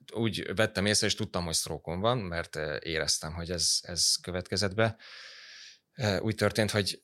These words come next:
egyszerűen elment a teljes látóterem, ugyanúgy az első sztróknál is, és nagyon megfájdult a fejem. Ö, ö,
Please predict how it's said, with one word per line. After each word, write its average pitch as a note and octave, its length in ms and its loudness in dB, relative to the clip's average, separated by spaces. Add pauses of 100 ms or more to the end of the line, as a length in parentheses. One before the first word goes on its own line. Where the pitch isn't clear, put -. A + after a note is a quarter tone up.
egyszerűen F#2+ 480 0
elment E2+ 380 0
a E2+ 40 -4
teljes D#2 580 0
látóterem, G2 680 0
ugyanúgy E2+ 320 -4
az D2+ 200 -2
első D2 260 -2
sztróknál F2 480 -4
is, F#2+ 120 -2
és E2+ 80 -6
nagyon D#2+ 220 -4
megfájdult D2+ 520 -8
a D2+ 40 -12
fejem. B2 440 0 (440)
Ö, F2 320 0 (100)
ö, F2 120 -4